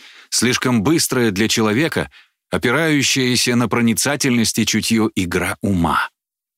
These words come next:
Его мысли — бесконечная лавина догадок и умозаключений, которая разрушила бы обыкновенную человеческую личность.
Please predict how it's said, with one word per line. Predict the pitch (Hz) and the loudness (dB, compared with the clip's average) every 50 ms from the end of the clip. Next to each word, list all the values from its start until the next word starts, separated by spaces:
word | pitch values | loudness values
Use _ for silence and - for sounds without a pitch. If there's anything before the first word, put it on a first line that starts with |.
| _ _ _ _ _ _ _ _ _ _ _ _ | _ _ _ _ _ _ _ _ _ _ _ _
Его | 87 92 113 107 117 131 | -2 0 2 2 2 2
мысли — | 131 131 165 196 180 - 139 123 107 82 - - - - - - - | 2 2 2 2 2 0 0 0 0 -2 -4 -8 -18 -20 -20 -16 -6
бесконечная | - 82 113 113 - 131 135 170 185 - - 165 165 156 151 | -4 -2 -2 0 0 0 0 0 0 0 0 0 0 0 0
лавина | 143 135 135 127 151 160 151 143 123 | 0 0 0 2 2 2 2 0 0
догадок | 98 104 117 110 101 139 165 160 139 131 - - | 0 -2 -2 -2 0 -2 0 0 -2 -2 -2 0
и | 120 | 0
умозаключений, | 123 139 135 131 117 104 127 120 - 131 131 - - - 143 127 90 76 69 67 | 2 2 2 2 0 0 -2 -2 -2 -2 -2 0 0 0 0 0 0 0 -2 -4
которая | - 85 - 104 107 107 107 104 101 | -4 -2 0 0 2 2 2 0 0
разрушила | 95 101 98 - 104 - 151 175 151 - 147 131 127 | 0 0 0 0 0 2 2 2 2 2 0 0 0
бы | 110 101 104 | 0 0 0
обыкновенную | - - 98 92 95 - 110 107 98 104 131 147 151 143 123 113 107 98 | 0 0 0 -2 0 0 0 0 2 2 2 2 2 2 2 2 2 0
человеческую | 85 - 98 90 87 85 92 110 107 - 113 - - 127 123 120 | 0 0 0 0 0 2 0 0 0 0 -2 -2 -2 -2 -2 0
личность. | 123 127 135 - - - 98 - - - - | 0 -2 -2 -2 -4 -6 -6 -6 -8 -8 -10